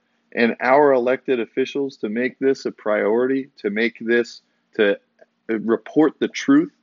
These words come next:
about this, how could you fucking trust them to do anything? So this is just further proof. You had this covid bullshit and this trial. These things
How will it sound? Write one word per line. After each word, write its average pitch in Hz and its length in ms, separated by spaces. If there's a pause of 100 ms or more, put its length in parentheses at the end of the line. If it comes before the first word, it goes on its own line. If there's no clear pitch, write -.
(880)
about 113 420
this, 117 600 (500)
how 202 320
could 185 240
you 180 160
fucking 175 460
trust - 400
them 110 340 (360)
to 233 100
do 233 240
anything? 196 480 (560)
So 220 120
this 226 220
is 214 140
just - 280 (100)
further 190 340
proof. 208 300 (420)
You 180 140
had 190 180
this 170 160
covid 190 520
bullshit 170 460 (340)
and 190 240
this 180 140
trial. 120 540 (280)
These 202 460 (300)
things 143 540